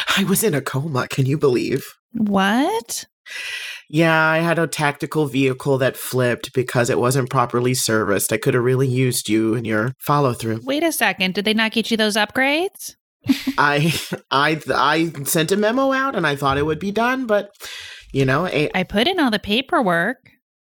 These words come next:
Speaker 1: Wait, what?
Speaker 2: I tried before I
Speaker 1: You
Speaker 2: left.
Speaker 1: You, you were working administratively behind my back.
Speaker 2: I mean, of course. How do you,
Speaker 1: <sighs>
Speaker 2: Shamanda,
Speaker 1: <sighs>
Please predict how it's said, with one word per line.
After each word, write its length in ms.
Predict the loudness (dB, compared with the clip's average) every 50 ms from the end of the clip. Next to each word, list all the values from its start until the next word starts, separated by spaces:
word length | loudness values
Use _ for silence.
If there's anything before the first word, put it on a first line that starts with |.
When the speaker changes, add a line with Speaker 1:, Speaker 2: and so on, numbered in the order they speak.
| _ _ -2
Speaker 1:
Wait, 380 | -2 0 0 0 -2 -6 -10 _ _
what? 420 | -8 -4 -2 -2 0 -2 -2 -4 -8 -12 _ _ _ _ _ _ _ _ _ _ _ _ _ _ _ _ -6
Speaker 2:
I 100 | -4 -4
tried 720 | -2 0 0 0 2 2 2 0 0 0 0 0 -2 -4
before 220 | -6 -4 0 4 4
I 60 | 6
Speaker 1:
You 60 | 6
Speaker 2:
left. 640 | 4 2 2 2 0 0 0 -2 -4 -8 -16 -20 -20 _ _ _ _ _ _ _ _ _ _ _ _ _ -6
Speaker 1:
You, 320 | -4 -2 -2 -2 -4 -6 -10 -10 -2
you 140 | 0 2 2
were 140 | 4 2
working 400 | 2 2 2 0 0 0 -2 -2 -2
administratively 960 | -2 0 0 2 2 0 0 0 0 0 2 2 2 0 0 2 0 0 2
behind 340 | 2 2 2 2 0 -2 -2
my 160 | -2 -2 0
back. 340 | 0 2 2 2 2 2 0 -2 -4 -12 _ _ _ _ _ _ _ _ _ _ _ _ _ _ _ _ _ _
Speaker 2:
I 120 | -8 -4 -2
mean, 180 | 0 0 0
of 160 | 0 -2 -4 -6
course. 920 | -14 -6 -2 0 2 2 2 0 -2 -2 -6 -8 -8 -8 -10 -10 -12 -8 -2
How 120 | 0 2
do 60 | 2 2
you, 140 | 2 2 0 -2 -4 -6 -8 -10 -12 -14 -20
Speaker 1:
<sighs> 420 | -20 _ _ _ _ _ _ _ -14
Speaker 2:
Shamanda, 600 | -4 -2 0 2 2 2 2 2 0 0 -2 -4 -8 _ _ _ _ _ _ _ _ _ _ _ -14
Speaker 1:
<sighs> 160 | -6 -6 -4